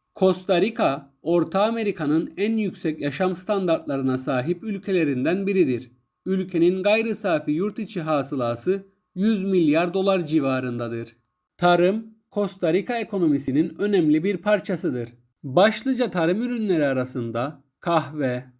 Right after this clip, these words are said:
muz, şeker kamışı, ananas ve soya bulunur. Ülkenin sanayi sektörü de önemli bir yer tutar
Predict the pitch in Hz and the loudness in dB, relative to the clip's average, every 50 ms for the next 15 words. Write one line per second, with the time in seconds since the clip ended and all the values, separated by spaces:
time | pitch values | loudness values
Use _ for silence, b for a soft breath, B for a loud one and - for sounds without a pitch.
0 | _ _ 160 151 151 160 160 165 160 - - - _ _ _ _ _ _ - - | _ _ -2 2 4 6 6 4 2 0 -8 -16 _ _ _ _ _ _ -6 -4
1 | 165 160 160 175 175 170 170 202 196 185 165 147 151 - 131 117 117 120 _ _ | -4 -2 0 0 0 0 0 -2 0 0 0 0 0 -4 -6 -8 -8 -10 _ _
2 | _ _ - 156 160 160 156 143 135 139 165 175 - - - _ _ _ - 156 | _ _ -6 -2 0 2 2 2 2 0 -2 -4 -6 -10 -18 _ _ _ -4 -4
3 | 156 160 - 202 196 190 185 185 180 196 202 196 190 165 147 139 135 139 - - | -4 -2 -2 0 2 2 2 2 2 0 0 0 2 2 2 0 -2 -4 -12 -18
4 | _ _ _ _ _ _ _ _ - 190 196 196 196 180 - 202 180 175 180 185 | _ _ _ _ _ _ _ _ 0 2 2 4 2 0 0 2 2 4 2 2
5 | 175 185 - 240 226 208 185 196 196 - - 254 247 254 - - 180 185 226 185 | 0 -2 -2 -2 0 2 2 0 0 0 -2 -2 -2 -2 -2 -2 0 0 0 2
6 | 175 139 143 156 - - _ - 185 202 202 185 156 151 160 185 190 196 190 156 | 2 2 2 0 -4 -12 _ -4 -2 0 2 4 4 4 2 2 2 4 4 4
7 | 143 147 160 175 - - 202 156 - 151 123 117 - - | 4 4 2 0 -2 -4 -6 -4 -2 -2 -2 -2 -4 -8